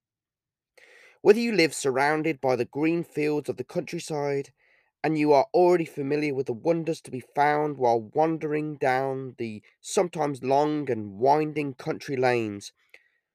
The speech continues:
or whether you know how to get from A to B by using public transport or by being quick-footed through the always bustling streets of a big city. When you are out and about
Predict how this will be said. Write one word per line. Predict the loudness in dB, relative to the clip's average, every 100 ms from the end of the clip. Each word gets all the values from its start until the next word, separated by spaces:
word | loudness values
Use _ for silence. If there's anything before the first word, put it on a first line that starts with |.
| _ _ -4
or | 2
whether | 2 2
you | -2
know | -2 2 2 2
how | -2
to | -8 -4
get | 0 0 -2
from | -6 -6 _ 2
A | 2 2 -2 -10 -16 -14
to | -12 -4
B | -2 -2 -4 -12 _ _ _
by | 0 0
using | -2 -8 -6 -4 -6 -6
public | -6 -4 -4
transport | -4 -6 -6 -6 -4 -4 -6 _ _ _ _
or | -2 2
by | 4 4 0 _ _
being | 2 2 0 -6
quick-footed | -10 -12 -6 -2 -2 -4 -8 -6
through | -6
the | -6 -10 _
always | 0 2 2 0 -2 _
bustling | -2 -2 -4 -8 -8
streets | -12 -6 -6 -6 -10
of | -8
a | -6 -6
big | -6
city. | -6 -8 -8 -10 -12 _ _ _ _ _ _ _ _ -20 _
When | 4 6
you | 8 6
are | 6 2
out | -2 0 -2
and | -8
about | -4 -6 -6 -14 -20